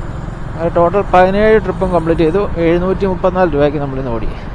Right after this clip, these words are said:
വണ്ടി ഇന്ന് ഓടിയത് നൂറ്റിയഞ്ച് കിലോമീറ്ററാണ്. നൂറ്റിയഞ്ച് കിലോമീറ്ററിന്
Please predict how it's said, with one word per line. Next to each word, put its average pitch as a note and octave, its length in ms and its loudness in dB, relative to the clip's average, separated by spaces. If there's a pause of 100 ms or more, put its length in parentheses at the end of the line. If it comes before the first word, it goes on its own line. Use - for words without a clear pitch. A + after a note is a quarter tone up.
(1600)
വണ്ടി F#3+ 260 2
ഇന്ന് G#3 140 2
ഓടിയത് G3+ 280 2
നൂറ്റിയഞ്ച് G3+ 540 -2
കിലോമീറ്ററാണ്. C#3+ 480 -2 (2250)
നൂറ്റിയഞ്ച് G#3 540 -2
കിലോമീറ്ററിന് G3 500 0